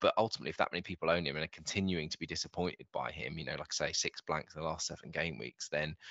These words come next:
I mean, the, the section's called Blankety Blank, and he's blanked in six or seven. So, yeah, uh, full, he can't have any complaints. I'm sure he's a listener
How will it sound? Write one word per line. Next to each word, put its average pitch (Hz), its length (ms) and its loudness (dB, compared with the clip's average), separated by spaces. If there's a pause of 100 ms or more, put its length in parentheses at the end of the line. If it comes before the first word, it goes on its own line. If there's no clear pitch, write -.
(380)
I 87 80 2
mean, 82 400 0 (840)
the, - 120 -4
the 85 120 0
section's 87 400 -2
called 82 200 -4
Blankety 82 380 -2
Blank, 85 360 -2
and 80 100 -4
he's 78 120 -4 (520)
blanked 85 300 2
in 82 100 -4
six - 340 0
or 90 40 -4
seven. 85 400 0
So, 80 340 6 (400)
yeah, 90 240 8 (100)
uh, - 140 6
full, 117 260 4 (180)
he 113 100 8
can't 113 220 10
have 85 100 6
any 80 120 6
complaints. 85 460 4
I'm 85 80 -2
sure 90 220 6
he's 78 100 2
a 73 60 -4
listener 82 440 2